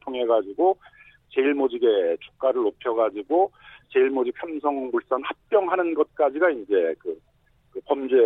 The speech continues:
수사의 대상이라고 하고 있습니다만은 이 본 수사들이 완결이 되지 않은 상태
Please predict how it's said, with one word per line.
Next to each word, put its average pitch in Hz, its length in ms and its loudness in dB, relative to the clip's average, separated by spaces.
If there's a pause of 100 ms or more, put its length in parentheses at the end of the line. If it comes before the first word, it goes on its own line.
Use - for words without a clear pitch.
(120)
수사의 131 380 0
대상이라고 113 560 -2
하고 113 160 -4
있습니다만은 101 800 -6
이 170 140 -6
본 151 220 -2
수사들이 175 640 0
완결이 139 460 0
되지 160 220 0
않은 208 260 0
상태 160 260 -8